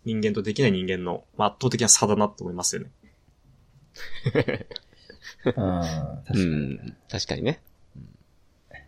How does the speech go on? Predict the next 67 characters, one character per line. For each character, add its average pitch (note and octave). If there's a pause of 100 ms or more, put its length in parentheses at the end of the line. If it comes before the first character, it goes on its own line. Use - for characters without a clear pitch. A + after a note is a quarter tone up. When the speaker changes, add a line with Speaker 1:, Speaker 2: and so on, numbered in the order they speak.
(100)
Speaker 3:
ら B2
な B2
ん C#3+
か、 F2+ (1080)
流 C#3+
行 D#3
ら F3+
そ F#3
う -
と、 - (140)
あ、 F2+
な F#2
ん B2
て -
い -
う -
か -
な。 - (1700)
い -
や、 G2
ま F#2+ (160)
あ、 - (140)
一 - (160)
緒 -
か F#2+
な。 F#2 (360)
ち -
ょ -
っ -
と -
わ G2
か G#2+
ん -
な -
い -
で F#2+
す F#2+
け G2
ど、 G2
笑 C#3
わ F#3
せ -
よ F3
う D3
と B2
思 G#2+
っ G#2+
て -
作 -
っ - (300)
た D#2
ネ F#2
タ -
と F#2
か F#2
だ E2
と、 - (100)
恥 G2
ず G2
い F#2
で C#2+
し -
ょ -
う -
ね。 D2+ (1300)
Speaker 1:
う G#2+
ん。 F2+